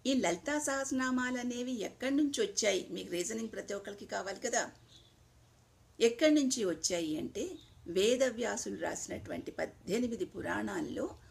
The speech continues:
ఒకటైనటువంటి బ్రహ్మాండ పురాణం నుంచి ఈ యొక్క నామాలు గ్రహించబడ్డాయి. ఈ యొక్క కథ అంతా కూడా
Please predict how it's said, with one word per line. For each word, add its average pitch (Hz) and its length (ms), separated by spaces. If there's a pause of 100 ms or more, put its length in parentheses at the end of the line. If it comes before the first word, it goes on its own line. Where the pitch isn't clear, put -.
(180)
ఒకటైనటువంటి 202 840
బ్రహ్మాండ 254 600
పురాణం 254 520
నుంచి 277 500 (540)
ఈ 196 120
యొక్క - 440 (380)
నామాలు 165 420
గ్రహించబడ్డాయి. 147 800 (680)
ఈ 180 60
యొక్క 180 180
కథ - 240
అంతా 202 280
కూడా 254 320